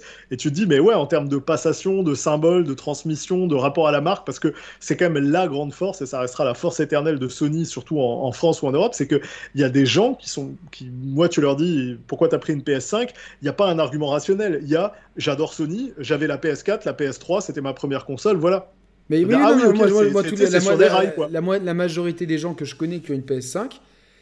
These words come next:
Speaker 2: c'est par confort, et ils ont des PlayStation, c'est pour jouer à Call of Duty ou à fifa, ils pourraient très bien y jouer ailleurs, mais c'est juste, euh, voilà, c'est PlayStation, euh,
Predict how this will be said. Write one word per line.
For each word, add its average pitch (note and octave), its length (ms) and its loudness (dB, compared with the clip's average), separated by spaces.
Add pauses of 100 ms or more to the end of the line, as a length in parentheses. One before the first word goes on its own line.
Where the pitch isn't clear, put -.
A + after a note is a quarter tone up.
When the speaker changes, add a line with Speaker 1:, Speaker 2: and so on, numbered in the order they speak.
Speaker 2:
c'est G3 360 -8
par D#3+ 340 -4
confort, F3 640 -6
et D#3+ 60 -6
ils D3 160 -8
ont E3+ 40 -6
des D#3+ 120 -4
PlayStation, D#3 580 -6 (380)
c'est - 160 -8
pour D#3 200 -8
jouer E3 140 -2
à D#3+ 60 0
Call E3 180 -4
of D3+ 160 0
Duty C#3+ 320 -10
ou C#3+ 100 -2
à B2+ 60 -4
fifa, G#3 240 -4
ils B3+ 60 -4
pourraient C3 240 -6
très C#3 160 -4
bien C#3+ 140 0
y C3+ 100 -2
jouer B2+ 180 -4
ailleurs, E3 340 -4 (380)
mais F3 220 0
c'est F3+ 180 -6
juste, F#3+ 380 -8
euh, D#3 200 -2
voilà, C3+ 260 -4
c'est E3+ 180 -10
PlayStation, E3+ 720 -4 (420)
euh, C3+ 100 0